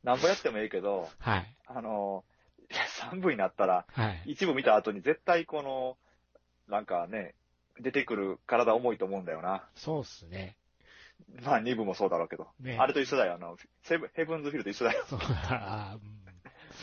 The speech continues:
Speaker 1: 私分かってたから、劇場では一部も、一も二も見てないんですけどね。
Speaker 2: あー、あー、あー、あ、そうか、まだ見てないんやね。
Speaker 1: あ、いや、み-、あ、
Speaker 2: あ、
Speaker 1: 結果的に見たんですけど。
Speaker 2: 結果的には見たっけ？そうか。
Speaker 1: そうそうそう、
Speaker 2: 結果的には見たな。
Speaker 1: あの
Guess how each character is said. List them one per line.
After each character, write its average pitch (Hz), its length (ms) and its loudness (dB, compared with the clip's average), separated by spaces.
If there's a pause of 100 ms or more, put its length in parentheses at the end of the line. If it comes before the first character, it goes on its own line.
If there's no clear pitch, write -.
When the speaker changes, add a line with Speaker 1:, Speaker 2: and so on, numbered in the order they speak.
(720)
Speaker 1:
私 185 240 4
分 190 180 6
か 202 80 2
っ 202 40 0
て - 100 -6
た 117 100 -2
か 104 80 0
ら、 101 220 -2
劇 123 220 -16
場 120 200 -2
で 113 100 0
は 85 380 -2
一 117 200 -10
部 92 120 -8
も、 90 260 -6
一 107 260 0
も 90 120 4
二 92 100 6
も 90 100 6
見 92 60 4
て 104 100 10
な 85 120 6
い 90 40 2
ん - 20 2
で 104 60 2
す - 240 4
け - 80 -2
ど 85 120 -8
ね。 - 160 -12 (560)
Speaker 2:
あ - 40 -10
ー、 98 60 -4
あ 101 1500 -4
ー、 - 20 -4
あ - 20 0
ー、 127 40 2
あ、 127 40 2
そ - 140 -6
う - 20 -8
か、 120 100 -6
ま 113 120 -4
だ 165 100 0
見 208 120 -6
て 294 140 0
な 226 120 0
い 110 100 -4
ん 104 80 -12
や 87 140 -14
ね。 90 300 -12 (400)
Speaker 1:
あ、 196 60 10
い - 20 10
や、 202 100 8
み-、 208 140 -4
あ、 151 160 6
Speaker 2:
あ、 143 60 6
Speaker 1:
結 240 100 -6
果 240 80 -4
的 240 80 -6
に 156 80 -8
見 143 80 -16
た 113 100 0
ん 101 40 -6
で 233 100 2
す - 20 4
け - 40 -14
ど。 240 80 8
Speaker 2:
結 247 60 0
果 240 60 -2
的 311 60 -2
に - 20 -2
は 226 60 -2
見 165 120 -8
た 160 120 2
っ - 120 -4
け？ 90 300 -10
そ 175 120 -12
う - 20 -18
か。 87 240 -14
Speaker 1:
そ 226 160 0
う - 40 -4
そ - 100 0
う - 20 -2
そ - 0 -
う、 - 0 -
Speaker 2:
結 - 80 -2
果 226 60 0
的 247 60 -2
に 302 60 -4
は - 60 -2
見 240 140 -4
た 131 120 0
な。 - 120 -2
Speaker 1:
あ 107 40 -2
の 101 400 -6